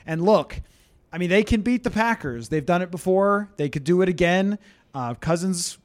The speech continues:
could avoid the covid list, which is another discussion we need to have, and, uh, move forward.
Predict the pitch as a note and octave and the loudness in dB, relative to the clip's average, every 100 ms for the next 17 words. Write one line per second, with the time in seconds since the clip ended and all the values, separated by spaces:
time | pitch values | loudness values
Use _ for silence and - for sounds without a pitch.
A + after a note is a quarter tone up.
0 | _ - F#3+ E3+ D#3 A#2 D#3 G3+ F#3 F#3+ | _ 2 2 2 -2 0 4 4 4 0
1 | F3+ F3+ F#3+ G3+ G3 B3 A#3 F#3+ D#3+ D#3+ | 0 2 2 2 2 0 0 -4 -2 -2
2 | D#3 D#3+ E3 D#3 - F3 F#3 F#3 F#3 F#3+ | -2 -2 -2 -2 -2 -2 -2 -2 0 0
3 | F3+ F#3+ G3 F3+ - - _ _ E3+ E3 | 2 2 2 0 -14 -20 _ _ -2 0
4 | D#3+ D#3 E3+ D#3+ D3+ D3+ E3 E3+ D#3+ G#3+ | 0 0 0 2 2 0 0 -2 0 2
5 | C#4 D#3 C3 | 2 0 -4